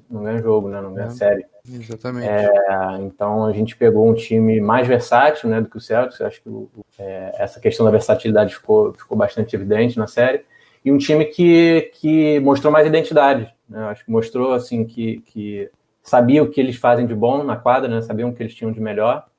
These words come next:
Speaker 1: é, e, e o Celtics, é, é, apesar de, de, de mais talento, né, não teve, não teve a capacidade de, de fechar os jogos, né, nos momentos decisivos, e sofreu mais uma vez aí na pós-temporada com essas instabilidades, né, do time, essas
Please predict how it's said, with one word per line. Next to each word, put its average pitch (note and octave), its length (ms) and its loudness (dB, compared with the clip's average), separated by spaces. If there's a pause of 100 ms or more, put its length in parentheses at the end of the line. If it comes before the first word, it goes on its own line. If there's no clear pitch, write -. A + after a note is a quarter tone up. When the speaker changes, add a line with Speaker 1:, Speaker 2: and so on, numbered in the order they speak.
(240)
Speaker 1:
é, A#2 220 -4 (680)
e, A2 640 -2
e A#2+ 120 2
o B2 60 2
Celtics, A#2+ 640 2
é, B2 80 0
é, G#2+ 840 0 (440)
apesar A2+ 400 0
de, A2+ 160 -2
de, A2 320 -4
de G#2+ 120 -8
mais A2 220 -6
talento, A#2 520 -4
né, A2+ 220 -4
não A2 180 -8
teve, A2+ 580 -2
não G#2+ 120 -6
teve A2+ 160 0
a A2+ 80 2
capacidade A2 720 -2
de, A2 320 -6
de G#2 80 -14
fechar A2+ 320 -2
os G#2+ 120 0
jogos, B2 300 0
né, A2+ 80 -6
nos G2+ 120 -10
momentos G#2+ 320 -8
decisivos, A2 520 -8 (420)
e A#2 60 -8
sofreu A#2+ 340 2
mais B2 220 4
uma B2+ 180 0
vez A2+ 220 2
aí A2+ 60 0
na A2 100 0
pós-temporada A2+ 640 -2
com A#2+ 100 -2
essas A#2 240 -4
instabilidades, A#2 760 -2
né, G#2 120 -10
do G#2+ 80 -12
time, A2 400 -10
essas G2 240 -16